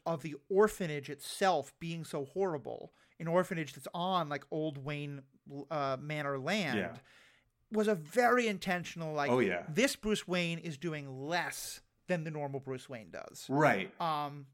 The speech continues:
Speaker 1: which I thought was, it, again, it's just such a subtle detail, but so it, it tells that story so well.
Speaker 2: Mm-hmm.
Speaker 1: And yeah, I'm, I'm really excited to see where that goes. And I feel like this, I,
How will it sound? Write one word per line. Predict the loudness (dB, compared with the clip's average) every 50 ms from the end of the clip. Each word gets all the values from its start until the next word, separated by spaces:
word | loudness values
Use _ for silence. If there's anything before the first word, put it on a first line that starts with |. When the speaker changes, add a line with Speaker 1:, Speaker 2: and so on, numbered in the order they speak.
| _ _ _ _ _ -10
Speaker 1:
which | -8 -2 0
I | 2 4
thought | 4 4 4
was, | 2 -2 -4
it, | -8 -6 -6 -4
again, | 0 2 2
it's | 2 2
just | 0 -4 -2
such | -2 -2 -2
a | -2
subtle | -6 -6 -2 0 0 0 0 -2
detail, | -6 -8 -8 -6 -4 -2 -2 -2
but | -2 -4 -8 -10 -10
so | -14 -12 -12 -8 -2 0 0 0 0 -2
it, | -10 -10 _ _ -10
it | -10 -10 _
tells | -14 -6 -2 0 0 0
that | 0 -4 -6 -6
story | -8 -8 -6 -6 -6 -8
so | -6 -6 -6 -2
well. | 0 2 2 2
Speaker 2:
Mm-hmm. | 2 0 0 -2 -4 -12 _ _ _ _ _ _ -20 -20 _ _ _ _ _ _ _ -4
Speaker 1:
And | -2 2
yeah, | 2 2 2 2
I'm, | 2 0 0 -2 -4 -2 0
I'm | 2 4
really | 6 6 4
excited | 4 6 6 6 6 6
to | 2 -4
see | -8 -6
where | -2 0 0 0
that | 2 2 2 2 2
goes. | 2 2 4 6 6 4 4 0 _ -20 -20 -20 -20 _ _ _ -20 -20 -20 -20 _ _ _ _ _ _ -20 _ _ -4
And | 0 4
I | 4 4 4
feel | 4 2 0
like | 0 0 -2
this, | -6 -4 2 4
I, | 4 4